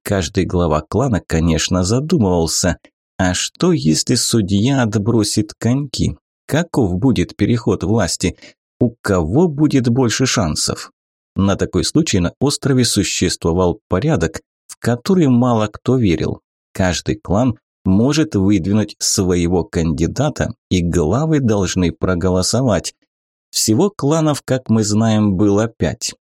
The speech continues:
Аграрии, ремесленники, врачи, мусорщики и военные. Нечётное число,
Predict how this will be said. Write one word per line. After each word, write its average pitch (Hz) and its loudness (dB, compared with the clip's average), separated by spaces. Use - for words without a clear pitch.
Аграрии, 87 0
ремесленники, 98 0
врачи, 78 0
мусорщики 98 0
и 92 0
военные. 90 0
Нечётное 156 0
число, 82 -2